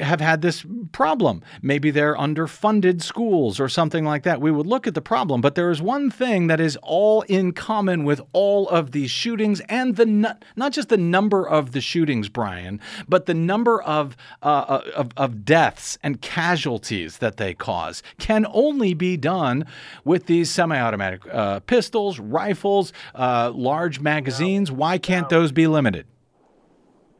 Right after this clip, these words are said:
Speaker 2: No, no, absolutely not, because now you're taking away all handguns except for an old school revolver.
Speaker 1: Okay.
Speaker 2: And that's, that's not accept-, I mean, I, I
Speaker 1: Why?
Speaker 2: will, I will fight that. I mean, that's,
Speaker 1: Okay.
Speaker 2: I think that
Speaker 1: You're
Speaker 2: I
Speaker 1: welcome
Speaker 2: think
Speaker 1: to
Speaker 2: if you
Speaker 1: fight
Speaker 2: wanna
Speaker 1: it.
Speaker 2: take away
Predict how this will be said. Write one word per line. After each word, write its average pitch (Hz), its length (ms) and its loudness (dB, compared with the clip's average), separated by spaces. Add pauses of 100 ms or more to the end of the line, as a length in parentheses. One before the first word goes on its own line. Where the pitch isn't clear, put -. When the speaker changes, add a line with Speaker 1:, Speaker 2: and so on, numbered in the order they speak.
(500)
Speaker 2:
No, 156 160 -2
no, 160 180 0
absolutely 151 400 0
not, 127 140 2
because 123 200 -12
now 139 100 0
you're 147 80 0
taking 156 240 0
away 139 100 2 (100)
all 151 260 6
handguns 120 540 -2
except 143 380 -4
for 127 180 6 (140)
an - 100 -2
old 135 320 2
school 143 340 2
revolver. 110 520 2 (1120)
Speaker 1:
Okay. 202 260 2 (340)
Speaker 2:
And 123 120 -2
that's, 139 260 -2
that's - 240 2
not 160 300 0
accept-, 180 320 0
I 156 40 2
mean, 156 160 0
I, 151 220 0
I - 80 2 (120)
Speaker 1:
Why? 170 60 8
Speaker 2:
will, 165 120 8
I 156 180 4
will 170 260 6
fight 160 280 -2
that. - 280 -6
I 110 40 -2
mean, 117 100 -6
that's, 120 120 2
Speaker 1:
Okay. 160 180 2
Speaker 2:
I 233 60 -4
think 151 260 -12
that 139 180 -4 (300)
Speaker 1:
You're 220 120 4
Speaker 2:
I 277 40 0
Speaker 1:
welcome 294 300 2
Speaker 2:
think - 0 -
Speaker 1:
to 226 40 2
Speaker 2:
if 160 60 0
you 196 100 2
Speaker 1:
fight 139 140 6
Speaker 2:
wanna 95 100 -2
Speaker 1:
it. - 60 -18
Speaker 2:
take 196 180 -4
away 180 220 4